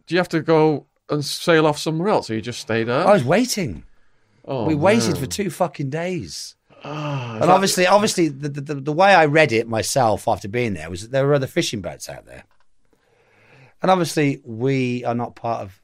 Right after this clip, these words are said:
Speaker 2: they, they know who's supposed to be out there.
Speaker 1: You're standing out now.
Speaker 2: We are standing out like a fucking sore thumb. So they're going, "Who the fuck is this then, sitting out here with us, fishing boat? Who's that?" They rang up the customs, didn't they? Two days I was there.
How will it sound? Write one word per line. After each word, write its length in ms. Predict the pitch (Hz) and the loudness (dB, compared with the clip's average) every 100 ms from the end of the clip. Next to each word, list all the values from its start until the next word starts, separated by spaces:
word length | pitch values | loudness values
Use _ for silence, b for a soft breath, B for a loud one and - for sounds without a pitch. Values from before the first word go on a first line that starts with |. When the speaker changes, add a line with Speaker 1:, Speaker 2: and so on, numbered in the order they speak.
| - | -8
Speaker 2:
they, 240 | 117 120 | -4 -4
they 200 | 117 127 | -2 -2
know 180 | 120 113 | -2 -4
who's 240 | 107 104 | -6 -8
supposed 260 | - 113 95 | -10 -10 -8
to 40 | |
be 140 | 110 117 | -6 -6
out 120 | 90 | -6
there. 140 | 71 - | -14 -14
Speaker 1:
You're 160 | - 113 | -8 -6
standing 380 | - 92 90 87 | -6 -8 -8 -6
out 180 | 98 71 | -8 -8
now. 280 | 90 85 82 | -8 -10 -10
Speaker 2:
We 120 | 104 | -8
are 60 | 95 | -6
standing 260 | - 90 | -8 -10
out 60 | 87 | -12
like 100 | 78 | -14
a 40 | |
fucking 280 | 80 90 - | -14 -16 -16
sore 200 | - 82 | -18 -16
thumb. 280 | - 117 71 _ b b b b b b b | -12 -12 -12 _ b b b b b b b
So 120 | - | -2
they're 120 | 131 120 | 2 4
going, 200 | 117 123 | 2 0
"Who 140 | 165 | -4
the 80 | 190 | -6
fuck 180 | - 185 | -8 -10
is 100 | 190 | -8
this 180 | 202 - | -10 -12
then, 220 | 80 71 | -14 -16
sitting 280 | - - 117 | -18 -16 -14
out 140 | 117 | -12
here 140 | 127 | -12
with 100 | 123 | -12
us, 160 | 131 - | -12 -14
fishing 260 | - 135 120 | -16 -14 -14
boat? 100 | 82 71 - | -18 -20 -20
Who's 160 | 117 | -16
that?" 140 | 131 98 _ _ b b b b b | -16 -16 _ _ b b b b b
They 80 | 131 | -4
rang 160 | 107 | -2
up 60 | 95 | -6
the 60 | 85 | -6
customs, 380 | 135 - 85 | -6 -6 -12
didn't 220 | 113 80 73 _ _ _ _ B | -14 -16 -20 _ _ _ _ B
they? 80 | B B 131 B - - - - - | B B -20 B -20 -20 -20 -20 -10
Two 160 | 131 | -6
days 180 | 139 113 | -4 -4
I 80 | 82 | -8
was 100 | 69 | -12
there. 180 | 95 | -16